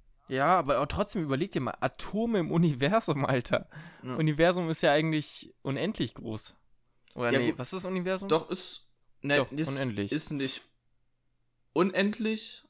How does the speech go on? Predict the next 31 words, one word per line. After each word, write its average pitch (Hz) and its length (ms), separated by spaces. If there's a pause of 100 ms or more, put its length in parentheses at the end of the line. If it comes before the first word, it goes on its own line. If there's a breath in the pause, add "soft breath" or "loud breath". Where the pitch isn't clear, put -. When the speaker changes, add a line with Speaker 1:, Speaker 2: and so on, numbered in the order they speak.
(100)
Speaker 2:
ist 151 200
aber 147 160
auch 139 100
nicht 135 260
in, 139 200
also 156 240
quasi 165 460
hat's 170 220
ja 147 100
ein 139 80
Ende, 143 520 (840)
Speaker 1:
Ja. 113 140
Speaker 2:
aber 127 40
das - 140
wirst 147 160
du 151 40
nicht 143 120
erreichen. 120 160
Speaker 1:
Aber 127 60
das 120 160
ist 127 160
nur 127 140
theoretisch, 113 680 (160)
ja. 117 140 (580 soft breath)
Okay. 107 280 (100)
Speaker 2:
Äh, 139 500 (160)
ja, 135 160
das 147 180
Ding 160 140
ist 175 140
aber, 135 380